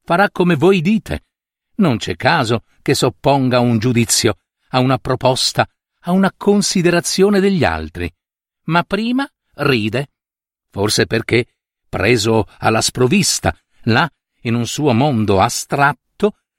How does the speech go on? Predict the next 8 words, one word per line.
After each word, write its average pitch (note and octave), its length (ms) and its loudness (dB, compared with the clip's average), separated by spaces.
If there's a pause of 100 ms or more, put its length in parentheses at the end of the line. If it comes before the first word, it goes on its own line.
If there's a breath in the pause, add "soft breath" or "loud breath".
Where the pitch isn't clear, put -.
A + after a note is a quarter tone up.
così F2+ 220 -6
diverso F#2 480 0
da F2 100 0
quello A2 400 0 (160 soft breath)
a A2+ 140 -6
cui G#2 280 0 (180 soft breath)
voi A2+ 360 2
d'improvviso A2 800 0